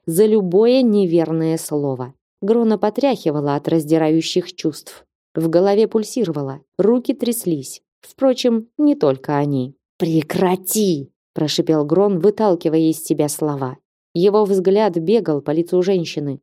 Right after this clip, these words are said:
Он старался не концентрировать внимание ни на чем. «Если ты сейчас остановишься, обещаю,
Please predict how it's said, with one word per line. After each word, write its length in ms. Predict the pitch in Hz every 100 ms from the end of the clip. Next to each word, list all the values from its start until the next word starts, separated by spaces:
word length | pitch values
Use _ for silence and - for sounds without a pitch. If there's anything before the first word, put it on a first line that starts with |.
| -
Он 160 | 233
старался 560 | 240 - 233 240 226 247
не 140 | 233
концентрировать 880 | 226 233 220 233 226 277 226 170 160
внимание 600 | 180 180 190 202 233 247 247
ни 220 | 208 208
на 180 | 208 202
чем. 340 | - 151 131 - _ _
«Если 440 | - 170 170 170 165
ты 140 | 165
сейчас 500 | 165 185 - 156 147
остановишься, 840 | 151 - 160 196 196 160 - 143 135 _ 185
обещаю, 680 | 190 208 - 160 139 135